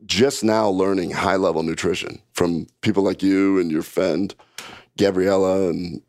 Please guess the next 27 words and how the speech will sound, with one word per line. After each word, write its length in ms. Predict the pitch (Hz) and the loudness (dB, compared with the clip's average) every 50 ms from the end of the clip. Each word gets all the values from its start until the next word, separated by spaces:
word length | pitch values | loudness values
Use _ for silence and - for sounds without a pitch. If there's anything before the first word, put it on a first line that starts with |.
| - - | -2 2
all 160 | - 90 107 | 4 4 4
these 140 | 107 110 98 | 4 2 2
other 140 | 107 101 101 | 0 0 0
people 220 | - 110 98 95 92 | 0 -2 0 2 2
that 120 | 92 - | 0 2
you 100 | - 90 | 0 0
run 240 | 87 92 101 110 101 | 0 2 2 2 0
with. 220 | 85 92 92 - | 0 -2 -2 0
There's 200 | - - 107 104 | 0 0 0 0
people 240 | - - 143 139 151 | 0 0 2 2 2
that 60 | 156 | 2
know 120 | 151 156 147 | 4 2 2
more 200 | 139 143 151 175 | 4 2 2 2
about 220 | 160 - 73 - | 0 -2 -4 -4
it, 120 | - - - - | -6 -8 -6 -4
and 160 | 92 90 95 | -2 0 0
I'm 340 | 98 101 107 107 110 107 104 - - | 2 2 2 2 2 0 0 0 0
open 560 | 92 98 104 98 - 113 113 110 104 101 98 95 | 2 2 2 2 2 0 2 2 0 -2 -4 -4
to 220 | - - 98 101 | -2 -2 0 2
learning. 420 | 101 104 98 95 95 92 85 87 87 | 2 2 2 2 0 0 -2 -4 -4
I 100 | 87 92 | -2 0
realize 600 | 90 92 95 95 87 87 92 95 95 - - - _ _ _ _ _ _ _ _ _ - | 0 2 2 2 2 0 -2 -4 -6 -8 -10 -16 _ _ _ _ _ _ _ _ _ -4
there's 140 | 104 95 | -2 0
a 40 | 92 | 2
lot 200 | 95 104 110 - | 2 2 2 2
to 80 | - 98 | 2 0
learn. 240 | 92 76 - - | 0 0 -2 -6